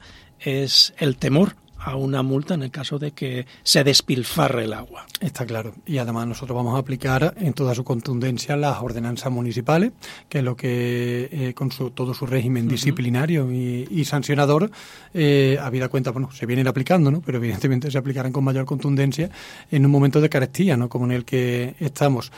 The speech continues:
Speaker 2: Y la verdad que, bueno, ha habido un llamamiento también al servicio de, de inspección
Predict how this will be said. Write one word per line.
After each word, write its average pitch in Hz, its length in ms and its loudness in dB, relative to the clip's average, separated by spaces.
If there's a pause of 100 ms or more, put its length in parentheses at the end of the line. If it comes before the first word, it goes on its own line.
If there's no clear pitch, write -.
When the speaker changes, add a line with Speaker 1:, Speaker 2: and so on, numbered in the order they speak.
(260)
Speaker 2:
Y 151 60 -6
la 123 80 -2
verdad 104 220 -4
que, - 100 -14
bueno, 113 160 -8
ha 107 40 -6
habido 113 220 -8
un 117 320 -6
llamamiento 131 600 2
también 127 400 -4
al 120 540 -8
servicio 131 500 -6
de, 120 400 -6
de 135 160 -6
inspección 139 560 -2